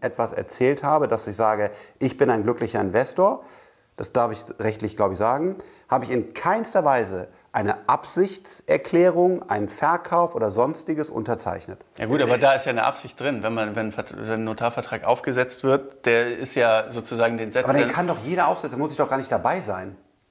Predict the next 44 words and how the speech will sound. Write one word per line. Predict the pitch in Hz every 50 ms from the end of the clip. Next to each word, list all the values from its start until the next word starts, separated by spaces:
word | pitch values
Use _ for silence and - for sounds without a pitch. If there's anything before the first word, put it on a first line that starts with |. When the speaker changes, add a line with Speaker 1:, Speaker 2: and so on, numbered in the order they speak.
| _ _ _ _ _ -
Speaker 1:
Das, | 120 117 117
weil, | 123 139 139 131
weil | 139 147
das | 127 139
ist | 139 127 110
Bullshit. | 104 147 190 214 208 - - 101 - -
Also | - 98 87
den, | - 113 - - - - - - - - - - - - -
aber, | - 139 135 - - - -
äh, | 151 143
Speaker 2:
Ja, | 127 135 139
aber | 147 160
Speaker 1:
deswegen | 156
Speaker 2:
da | 151 151 151
steht | - - 180 175
doch | 165 135 -
deine | 151 139 123 117
Firma | - 190 196 131 101
drauf. | 90 - - - - - _ _ _ -
Speaker 1:
Ja, | 160 147 143
und | 135 165 196 220
aber | 208 202
der, | 170 175 151 143 - 135
aber | 139 151
der | 151 147
kann | - 160 160 165
doch, | 156 - -
der | 143 147
kann, | 143 160 147 143 139
jeder | 127 135 180 190 190 170
kann | - 156 156
doch | 143
zum | - - 147
Notar | 143 127 - - - 165 185 190 151
gehen, | 120 123 123 139 170 190 180
der | 143 123
David, | 120 117 117 123 127 165 180 -
und | 123 117
sagen, | - 127 131 135 135 151 165 180 175 - - - - - -
„Ich | -
hätte | 156 160 160
gern | 135 139 139
einen | 139
Notartermin | 131 120 - 160 180 202 196 180 156 131 123 123 139 165 156